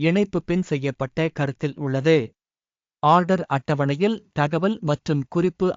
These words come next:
அமைப்பு மூலம் இந்த பருவத்தில் பொதுவில் எடுக்கப்பட்ட அனைத்து முடிவுகளும் உள்ளன.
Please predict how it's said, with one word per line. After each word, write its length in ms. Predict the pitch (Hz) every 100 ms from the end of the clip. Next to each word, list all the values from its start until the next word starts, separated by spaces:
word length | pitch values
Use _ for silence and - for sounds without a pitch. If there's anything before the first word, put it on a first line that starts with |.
| 127
அமைப்பு 280 | 139 - 131
மூலம் 340 | 131 175 190 - 151
இந்த 240 | 165 147 131
பருவத்தில் 560 | 143 151 156 - 175 - -
பொதுவில் 380 | 165 185 214 202 - 139
எடுக்கப்பட்ட 580 | 151 - 139 139 - 180 208 - 131
அனைத்து 300 | 170 202 - 135
முடிவுகளும் 540 | 131 135 139 147 147 - 139
உள்ளன. 340 | 143 143 139